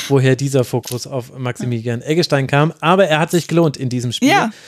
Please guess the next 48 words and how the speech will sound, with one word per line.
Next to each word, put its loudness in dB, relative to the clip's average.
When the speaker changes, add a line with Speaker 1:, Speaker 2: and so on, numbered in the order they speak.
Speaker 1:
Freiburg 0
ist 0
damit 2
auch -2
wieder 4
mitten 2
in 2
der 4
Verlosung. 0
Sechsunddreißig -2
Punkte, 0
punktgleich 2
mit 2
dem 0
F -4
C -8
Augsburg -2
auf 0
Rang 0
sieben. 2
Fünf 2
Punkte 2
sind 0
es -4
auf -8
Eintracht -6
Frankfurt. 0
Und 0
ihr 0
wisst 2
ja, 6
liebe 2
Hörerinnen 4
und -4
Hörer, 0
wurde 0
schon -2
oft -4
genug -4
gesagt, -4
Rang 2
sieben 4
kann 2
je 4
nach 0
Ausgang -4
des -8
D-F-B-Pokals -8